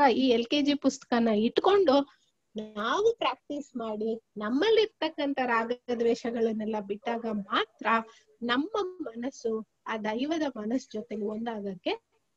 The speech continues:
ಸಾಧ್ಯ. So ಸತ್ಸಂಗನೇ ನಮ್ಮನ್ನ ಸಮಾಧಿಗೆ ಕೊಂಡೊಯ್ತಕ್ಕಂಥ ಒಂದು ಸಂಘ ಅಂತ ಹೇಳಿ, ಅದು ಒಂದು ಮನಸ್ಥಿತಿ ಅಂತ ಹೇಳಿ, ಎಲ್ಲರಿಗೂ ಕೂಡ ಆ ಒಂದು ಸ್ಥಿತಿ ದೊರಕ್ಲಿ ಅಂತ ಹೇಳಿ ಇವತ್ತಿನ ಈ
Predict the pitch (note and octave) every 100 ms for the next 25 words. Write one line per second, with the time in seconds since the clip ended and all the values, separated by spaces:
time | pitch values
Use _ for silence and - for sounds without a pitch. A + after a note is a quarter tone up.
0 | - - - G#3 F#3 G#3+ G#3 F3+ _ _
1 | - A#3 A3+ B3 B3 - C#4+ C4+ A#3+ A3+
2 | A3+ A3+ G3+ _ _ _ _ _ - A3
3 | C4 D#4+ B3 A3+ G#3+ G#3+ - G3 A3 A3+
4 | C4 D#4+ D4+ A#3 - A3+ A#3+ C4+ C4 A3+
5 | - G#3+ G#3 G#3 G#3+ G#3 G3 G#3 - -
6 | G#3+ A3 A#3+ A3 G#3+ G#3 G#3 A#3 C4 D4+
7 | E4 _ _ _ A#3 B3 A#3+ A#3 G#3+ G3+
8 | A3 C#4 - A#3+ - G#3 G3 - G3 F3+
9 | _ A#3 B3 C4 D4 _ _ _ G3+ A#3+
10 | D4 C#4 C#4+ - A3+ A3 F#3 - - B3
11 | C4 A#3 A3 - A#3 B3 A3+ A3 A3+ -
12 | A3+ A3+ A3 G#3+ G#3+ G#3 G#3+ A#3 B3 C4+
13 | _ _ _ A#3 B3+ B3+ A#3+ A3+ G#3+ A3+
14 | A3+